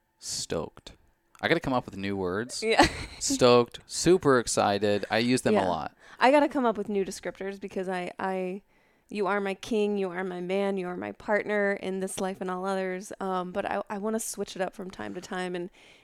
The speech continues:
Speaker 2: make it, you know, fun for the listener.
Speaker 1: Well,
Speaker 2: What's gonna come out of her mouth next?
Speaker 1: what would be appropriate today would be unshowered, gre-,
Speaker 2: <laughs>
Speaker 1: greasy. Um, I've been in an intense day of work, and it's been great. Got a couple of wins under my belt,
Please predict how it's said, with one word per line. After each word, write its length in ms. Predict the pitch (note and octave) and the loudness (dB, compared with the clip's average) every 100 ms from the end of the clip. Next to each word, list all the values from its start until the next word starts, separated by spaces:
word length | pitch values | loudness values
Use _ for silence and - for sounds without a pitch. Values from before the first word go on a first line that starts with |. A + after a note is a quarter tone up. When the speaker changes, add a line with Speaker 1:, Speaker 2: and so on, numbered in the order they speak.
| - | -8
Speaker 2:
make 180 | A3+ B3+ | -6 -4
it, 140 | - | -6
you 60 | G#3 | -8
know, 140 | G3+ | -10
fun 380 | - G3 F#3+ F3+ | -8 -6 -4 -6
for 140 | - | -8
the 100 | G3 | -10
listener. 460 | F#3 F#3 - F#3 G3+ | -10 -10 -12 -10 0
Speaker 1:
Well, 460 | - B2 B2 B2 - | 2 6 4 4 -2
Speaker 2:
What's 180 | G3 - | -12 -8
gonna 140 | G3+ | -10
come 180 | - G3 | -10 -10
out 140 | G3 | -10
of 60 | G3 | -12
her 80 | G3 | -12
mouth 200 | G3 G#3 | -12 -14
next? 360 | A3 G3+ - _ | -14 -16 -16 _
Speaker 1:
what 160 | - A#2 | 0 0
would 80 | B2 | 2
be 80 | |
appropriate 420 | B2 - A#2+ A#2+ E2+ | 0 0 0 -2 -4
today 260 | G2 G2 | -2 0
would 160 | F#2 F2+ | 0 -4
be 320 | E2+ E2+ E2 - _ _ - | -6 -6 -8 -14 _ _ -6
unshowered, 680 | G2+ G2 F#2+ E2 E2+ F2+ - _ _ - | -4 -2 -2 0 -2 -4 -8 _ _ -4
gre-, 200 | - G2+ - | 0 0 -2
Speaker 2:
<laughs> 140 | - - | -6 -6
Speaker 1:
greasy. 540 | - A#2 - - G#2+ - - - - - _ _ - | 0 0 0 0 0 -2 -4 -8 -8 -20 _ _ -6
Um, 720 | G#2 G2 F#2+ F#2+ F2 E4+ D#4 | -2 0 2 0 0 -2 0
I've 200 | A2 G#2 | 0 2
been 200 | A2+ A2 | 2 0
in 220 | F2+ G#2+ | -2 -4
an 140 | G2+ G2+ | -4 -6
intense 600 | F#2+ - - G2+ G2 - | -8 -10 -8 -8 -6 -4
day 220 | G2 F#2+ | 0 0
of 160 | F2+ | -2
work, 380 | F#2 F2+ F2 - - | -4 -2 -4 -6 -14
and 120 | - C3 | -4 -4
it's 100 | - | -2
been 160 | C3 | -4
great. 300 | G#2 G2 F2 - | 0 -2 -2 -8
Got 120 | F#2+ | -10
a 40 | F#2 | -8
couple 200 | F#2+ F#2 | -4 -4
of 60 | |
wins 240 | F#2+ G2 G2 | -4 -6 -6
under 160 | G2 | -4
my 100 | F#2 | -4
belt, 380 | F#2 F#2+ F#2+ - | 0 2 0 -2